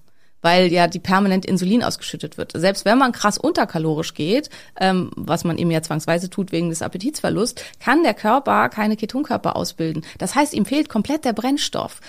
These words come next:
Und das heißt, dann ist man einfach tot, ne? Also dann ist einfach, dann geht gar nichts mehr, also gerade zentral, also im Gehirn. Und dann kann man halt nicht mehr denken und gar nichts. Also ich habe ganz viele Berichte gelesen von Leuten, die halt gesagt haben, sie können ihre Arbeit nicht mehr machen, es ist völlig unerträglich, sie können nicht mehr denken,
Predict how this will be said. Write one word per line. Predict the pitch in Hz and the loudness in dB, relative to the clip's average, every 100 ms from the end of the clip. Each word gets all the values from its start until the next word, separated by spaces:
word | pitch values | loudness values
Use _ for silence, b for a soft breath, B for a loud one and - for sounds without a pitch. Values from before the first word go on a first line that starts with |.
| B | B
Und | - 190 | -4 -2
das | 202 | 2
heißt, | 220 247 - - | 2 2 -4 -8
dann | - 196 | 0 0
ist | - - | 0 2
man | 262 - | 2 2
einfach | 196 196 - | -2 -4 -6
tot, | - 285 311 - - - | -2 2 2 -2 -10 -6
ne? | 170 285 | -4 -2
Also | - 196 | -2 0
dann | 190 190 190 | 2 0 0
ist | 208 - | -4 0
einfach, | 208 202 202 202 - B B | 0 4 2 2 -6 B B
dann | - 208 | 0 2
geht | 202 254 | 2 0
gar | - - | 2 2
nichts | - - | 2 0
mehr, | 170 | 0
also | 165 | 0
gerade | 160 175 208 196 | 4 4 4 2
zentral, | - 180 - 196 185 - | 0 -2 2 4 4 4
also | 160 | 0
im | 175 | 0
Gehirn. | 170 170 220 156 170 | 0 4 4 4 2
Und | 220 B B | -2 B B
dann | - | -4
kann | 196 | 0
man | 220 | 2
halt | 208 | 2
nicht | 220 214 | 0 0
mehr | 175 | 2
denken | 185 254 214 | 2 2 0
und | 196 | 0
gar | 175 208 | 2 2
nichts. | 208 | 0
Also | 190 | -2
ich | 185 | -4
habe | 185 | 0
ganz | 190 233 | 0 2
viele | 214 | 0
Berichte | 202 214 202 | 0 0 0
gelesen | 180 185 185 | 0 2 0
von | 180 | 0
Leuten, | 170 170 180 | 0 0 0
die | 170 | 2
halt | 160 - | 0 -2
gesagt | 156 151 - | -2 -2 0
haben, | 165 160 160 B B | 0 0 -2 B B
sie | - | -12
können | 180 185 | 0 0
ihre | - 180 - | 2 0 2
Arbeit | 196 - | 2 2
nicht | 180 - | -2 0
mehr | 170 | 0
machen, | 170 - 170 165 | 0 -2 -2 -2
es | 165 | -2
ist | 170 - | -4 -6
völlig | - 208 208 | -4 0 0
unerträglich, | - 196 165 - 185 185 190 185 | 0 -2 -2 -4 -4 0 0 0
sie | - | -4
können | 180 | -2
nicht | 175 - | -2 -2
mehr | 180 | -2
denken, | 175 170 - 175 175 170 | 0 -2 0 0 2 0